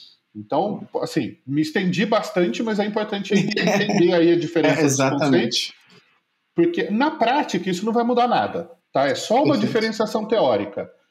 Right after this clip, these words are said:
Speaker 1: né? Ela vale muito pro M B A, ela vale muito pra academia. No dia a dia, o que interessa é o seguinte: você tá gerando um conteúdo que vai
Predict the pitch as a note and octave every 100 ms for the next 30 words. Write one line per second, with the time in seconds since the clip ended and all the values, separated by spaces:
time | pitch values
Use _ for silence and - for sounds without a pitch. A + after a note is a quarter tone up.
0 | _ A2+ B2 D#3 B2+ C3+ D3 F3 F3 D#3
1 | G#3 B3+ A3+ G3+ F3+ D#3+ C3+ A#2+ C3+ F3
2 | F3 C3+ B2+ C3+ C#3 D3+ D#3 D#3+ - D#3+
3 | E3 E3+ B3+ C4+ - - A3 A#3+ F3 C4+
4 | E3 A2+ G3+ E3 F3+ F3+ F3+ F3+ F3+ F#3+
5 | G#3 D#3+ A2+ A2+ A#2 C3+ D#3+ D#3+ D3 F3+
6 | A#3 A3+ F3+ F3 D#3+ D3 A3+ - - _
7 | _ _ - G3 C#3 C3+ A#2+ A2+ -